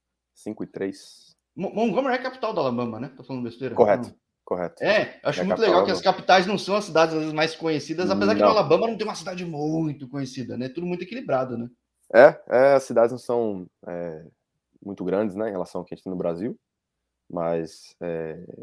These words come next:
Speaker 1: é a capital da cidade, né? Cidade muito histórica.
Speaker 2: É isso que eu ia
Speaker 1: É.
Speaker 2: falar. Alabama é um estado que carrega muita, muita história. Existe
Speaker 1: Muito.
Speaker 2: algum impacto na universidade aí ou não?
Speaker 1: Não hoje, né?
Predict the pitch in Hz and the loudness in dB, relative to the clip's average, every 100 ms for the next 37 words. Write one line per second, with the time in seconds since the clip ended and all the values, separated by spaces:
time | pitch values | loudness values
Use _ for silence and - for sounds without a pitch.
0 | - 87 104 101 104 107 101 - 95 101 | -10 -2 0 6 10 8 6 2 2 2
1 | 107 - 87 92 - - 98 - - _ | -2 -4 -4 -4 -8 -2 -2 -2 -18 _
2 | _ _ _ _ _ 151 170 175 - 214 | _ _ _ _ _ 0 0 0 -2 0
3 | 139 - - _ 151 156 117 107 220 277 | 0 -4 -14 _ 4 4 2 2 2 0
4 | - 175 180 - 147 175 170 - _ _ | -4 -6 -4 -2 -2 -2 -8 -14 _ _
5 | _ _ - 170 147 220 175 165 143 147 | _ _ -4 -2 -2 -4 -2 -2 -2 -4
6 | 156 151 135 139 135 - 143 143 170 175 | -6 -6 -4 -6 -8 -4 -2 0 0 0
7 | - 202 180 - 147 170 - 139 139 143 | 0 -2 -6 -2 -2 -2 -4 -4 -2 -2
8 | 131 123 117 104 135 117 170 160 170 120 | -2 -4 -6 -2 -2 -2 -4 -2 -4 -4
9 | 107 - _ _ _ _ _ - - - | -6 -14 _ _ _ _ _ -12 -12 -6
10 | 139 165 185 202 262 233 202 220 180 170 | -2 0 4 6 6 8 6 6 0 -2
11 | 190 196 165 127 101 92 | -2 0 2 2 2 0